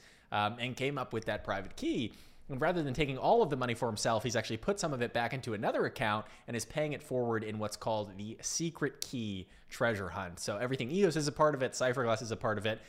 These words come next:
There are all these different people that have a little piece of the key.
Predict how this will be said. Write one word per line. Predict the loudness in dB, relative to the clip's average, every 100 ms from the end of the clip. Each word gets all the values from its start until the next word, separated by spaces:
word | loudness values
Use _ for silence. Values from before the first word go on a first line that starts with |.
| -6
There | 0
are | 4
all | 4
these | 4 2
different | 2 0
people | -2 -2 0
that | 0
have | 0 2 4 4
a |
little | 4 0
piece | 0 -2 -2
of | -6
the |
key. | -4 -2 -2 -4